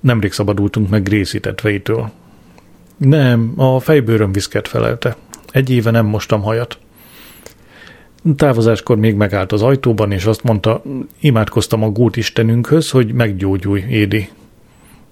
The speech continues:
Megkérdeztem, hogy az istenük a könyörületes típusba tartozik-e. „Nem mindig”, mondta. „Ha egy gót meghal, Isten nevet.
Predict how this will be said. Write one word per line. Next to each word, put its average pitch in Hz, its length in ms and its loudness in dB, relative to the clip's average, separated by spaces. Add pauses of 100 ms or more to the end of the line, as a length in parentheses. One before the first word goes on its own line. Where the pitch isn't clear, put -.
(540)
Megkérdeztem, 113 580 0
hogy 110 160 0
az 104 100 2
istenük 110 440 0
a - 100 0
könyörületes 101 760 0
típusba 98 480 0
tartozik-e. 101 760 -4 (1040)
„Nem 247 220 2
mindig”, 127 500 4 (320)
mondta. 104 540 -4 (340)
„Ha 135 260 0
egy 131 180 2
gót 151 280 2
meghal, 151 680 0
Isten 123 320 0
nevet. 98 480 -2